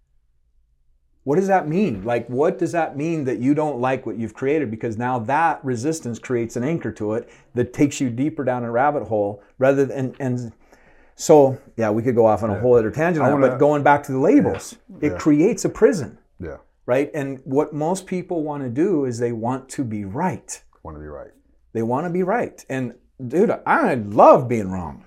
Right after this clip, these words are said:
Speaker 2: One thing you said to me was like, "L-, let go of your need to want to be right."
Speaker 1: Mm-hmm.
Speaker 2: And that changes everything,
Speaker 1: Mm-hmm.
Speaker 2: right? I wanna go back to anchors, but,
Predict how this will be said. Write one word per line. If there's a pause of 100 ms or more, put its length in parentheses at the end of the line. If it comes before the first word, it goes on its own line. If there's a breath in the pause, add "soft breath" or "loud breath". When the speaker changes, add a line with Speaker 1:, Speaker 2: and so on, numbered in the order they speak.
(220 soft breath)
Speaker 2:
One
thing
you
said
to
me
was
like, (120)
"L-,
let
go
of
your
need
to
want
to
be
right." (160)
Speaker 1:
Mm-hmm.
Speaker 2:
And
that
changes
everything, (200)
Speaker 1:
Mm-hmm.
Speaker 2:
right? (380 loud breath)
I
wanna
go
back
to
anchors,
but,